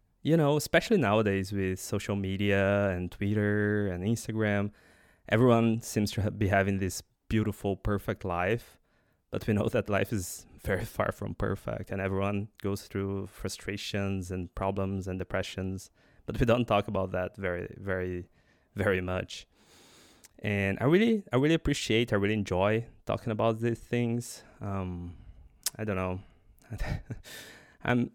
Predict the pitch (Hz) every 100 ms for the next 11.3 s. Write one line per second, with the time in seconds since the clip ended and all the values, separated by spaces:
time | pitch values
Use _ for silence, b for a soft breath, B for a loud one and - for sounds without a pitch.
0 | - 131 123 - 135 127 - 107 98 90
1 | - 104 92 98 101 95 95 92 95 95
2 | - 95 90 - 90 92 95 98 92 92
3 | 90 90 - 90 90 87 92 92 - -
4 | - 104 - - 85 98 - - b b
5 | b b b b _ _ _ _ _ _
6 | _ _ _ _ _ _ _ - 85 85
7 | 92 - 90 90 87 85 101 - - _
8 | _ _ _ _ _ _ _ - - 117
9 | 104 98 92 92 92 - - - - -
10 | 120 160 - - - 92 - - 202 135
11 | 123 104